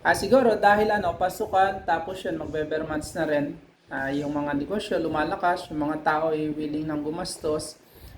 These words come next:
Siyempre, kasunod nun tayo ng mga partner nila sa negosyo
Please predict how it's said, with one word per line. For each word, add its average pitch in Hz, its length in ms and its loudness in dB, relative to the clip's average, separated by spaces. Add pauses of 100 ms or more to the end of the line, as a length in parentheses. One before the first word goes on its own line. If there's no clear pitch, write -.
Siyempre, 196 400 2
kasunod 196 400 0
nun 165 240 0
tayo 202 400 6
ng 175 160 -6
mga 180 560 -4
partner 180 480 0
nila 170 320 0
sa 160 160 -8
negosyo 156 640 -4